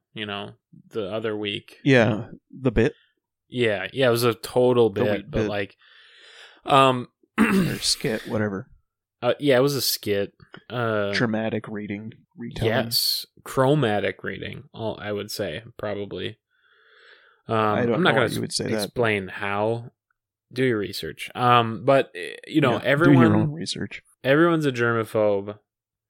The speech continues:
Speaker 1: until weed comes around, you know?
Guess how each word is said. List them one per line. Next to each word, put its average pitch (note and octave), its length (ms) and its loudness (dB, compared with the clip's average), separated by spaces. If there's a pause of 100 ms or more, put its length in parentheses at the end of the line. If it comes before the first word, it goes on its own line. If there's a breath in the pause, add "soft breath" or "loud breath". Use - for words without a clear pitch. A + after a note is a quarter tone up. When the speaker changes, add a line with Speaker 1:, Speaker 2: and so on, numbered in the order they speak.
(560)
Speaker 1:
until A2+ 540 2
weed G#2 300 -4
comes G2+ 320 -8
around, - 340 -16 (220)
you G#2 120 -10
know? G2 300 -8